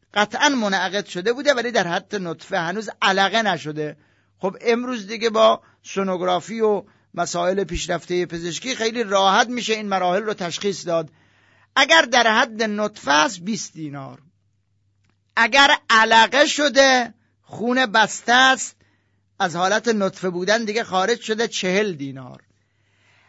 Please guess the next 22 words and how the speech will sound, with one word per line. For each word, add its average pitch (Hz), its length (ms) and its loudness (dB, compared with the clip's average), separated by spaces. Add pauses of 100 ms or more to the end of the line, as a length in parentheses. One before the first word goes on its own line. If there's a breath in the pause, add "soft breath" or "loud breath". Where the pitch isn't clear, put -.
(240)
اگر 277 360 4
مزغه 226 640 -2
است، 262 560 2 (540)
تبدیل 170 420 -6
به 233 140 0
گوشت 233 480 0
شده 190 300 -2
که 180 120 -6
ان 165 380 -2
دیگه 180 440 -2 (300 soft breath)
صرف 170 420 -8
خون 170 360 -6
بسته 170 440 -4
نیست، 233 260 -4
شصت - 400 -2
دینار. 151 480 -10 (840)
اگر 226 300 4 (200)
استخوان 247 800 2
هم 302 260 4
رویده، 226 800 4
هشتاد 185 720 0
دینار. 143 480 -10